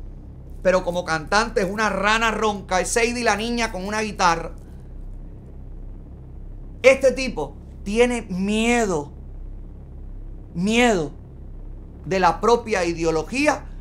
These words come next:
que defiende. Si este es Silvio Rodríguez,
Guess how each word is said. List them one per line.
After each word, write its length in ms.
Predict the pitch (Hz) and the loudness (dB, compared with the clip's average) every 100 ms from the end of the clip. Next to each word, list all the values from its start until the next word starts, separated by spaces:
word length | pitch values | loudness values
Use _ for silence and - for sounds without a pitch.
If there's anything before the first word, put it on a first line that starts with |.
| - - | -12 -6
que 140 | 185 156 | 0 0
defiende. 680 | 139 - - - - - - - - - - - - - - - | 0 -8 -12 -12 -12 -14 -14 -14 -14 -12 -12 -12 -12 -14 -14 -12
Si 300 | - 165 190 | -10 0 6
este 240 | 254 247 240 | 6 6 2
es 120 | 226 | 2
Silvio 300 | 233 226 233 | -4 0 2
Rodríguez, 640 | 214 214 214 214 214 202 | 2 0 -2 2 0 0